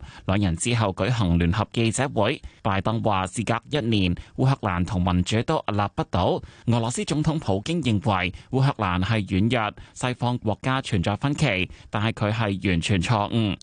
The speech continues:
普京發動嘅戰爭正係遭遇挫敗。拜登又宣布，美國將會向烏克蘭提供價值五億美元嘅額外軍事援助，當中將會包括海馬斯多管火箭炮同標槍反坦克導彈系統彈藥。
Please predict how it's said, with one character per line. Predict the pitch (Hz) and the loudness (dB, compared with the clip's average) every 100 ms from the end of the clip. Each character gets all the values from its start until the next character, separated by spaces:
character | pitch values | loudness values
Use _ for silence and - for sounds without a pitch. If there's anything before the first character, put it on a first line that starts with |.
| - | -10
普 | - 98 98 | 0 2 2
京 | 120 117 | -2 -2
發 | 107 | -2
動 | 101 | 0
嘅 | 107 | 0
戰 | 110 117 113 | -2 0 0
爭 | - 151 139 | 0 -2 -2
正 | 131 120 | 0 2
係 | 110 | 2
遭 | 95 139 | 0 -2
遇 | 143 95 | 0 0
挫 | 107 95 | 2 0
敗。 | 110 101 82 - - _ - | 2 0 -4 -8 -20 _ -4
拜 | 180 180 | -2 0
登 | 208 190 | -2 0
又 | 117 | 0
宣 | 107 165 165 | 0 0 0
布， | 147 120 101 | 2 0 2
美 | 98 101 | 2 0
國 | - 113 - | 0 -2 0
將 | 160 | 0
會 | 131 | 0
向 | 117 113 | 2 2
烏 | 135 | 4
克 | 139 | 2
蘭 | 110 90 | 2 -2
提 | 87 92 | 0 -2
供 | 127 143 | 0 -2
價 | 131 113 | 0 0
值 | - 110 92 | -2 -2 2
五 | 92 | 2
億 | 113 - | 2 0
美 | 107 92 | 0 2
元 | 95 90 | 2 0
嘅 | 107 110 | 2 2
額 | 107 - | 0 0
外 | 101 98 | 0 0
軍 | 127 | 0
事 | 131 113 87 | 0 -2 0
援 | 95 | 0
助， | 85 120 95 - - | 2 0 -2 -4 -6
當 | 123 120 127 | -2 0 0
中 | 127 120 | 0 0
將 | 131 | 0
會 | 110 | 0
包 | - 127 | 0 -2
括 | 127 120 | -2 -4
海 | - 110 | -2 0
馬 | 131 110 | 0 0
斯 | - 156 151 | 0 -2 -2
多 | 156 151 | -2 -2
管 | - 110 | 0 -2
火 | - 98 | 0 -2
箭 | 104 110 | 0 0
炮 | 123 110 87 - | 2 0 -2 -6
同 | - 98 90 | -2 0 2
標 | 131 | 0
槍 | 143 147 139 | 2 2 0
反 | 135 98 | 0 0
坦 | 123 104 | 0 0
克 | 107 147 - | 2 0 0
導 | 101 | -2
彈 | 90 107 | 0 -2
系 | 123 92 | 0 0
統 | 95 101 | 0 0
彈 | 87 90 104 | 2 0 2
藥。 | 113 | 0